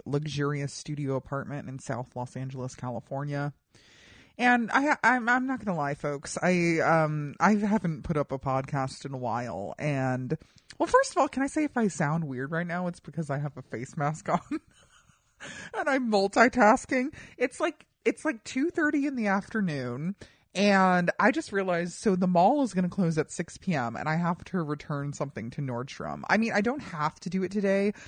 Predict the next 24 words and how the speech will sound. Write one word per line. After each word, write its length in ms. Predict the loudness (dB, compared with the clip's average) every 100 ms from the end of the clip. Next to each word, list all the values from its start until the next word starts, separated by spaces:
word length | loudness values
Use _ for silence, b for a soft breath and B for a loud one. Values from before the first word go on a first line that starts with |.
| B -2
but 120 | 0
if 80 | 4
I 120 | 2
don't 300 | 4 0 2
do 180 | 2 4
it 80 |
today, 340 | 0 -2 -2 -2
I 100 | -6
just, 220 | -8 -6
like, 220 | -6 -6
won't 340 | -8 -8 -8 -12
feel 520 | -10 -8 -6 -8 -12 -18 -10
great. 420 | -8 -8 -10 -14 _ b b -4
And 160 | -2
then 120 | 0
I 100 | -2
wanna 220 | -2 0 0
see 460 | -2 -2 -2 -4 -4
a 80 | -4
matinee 640 | -4 -6 -6 -6 -4 -6
at, 100 | -4
like, 220 | -6 -8
four 240 | -6 -6 -4
thirty. 380 | -6 -4 -6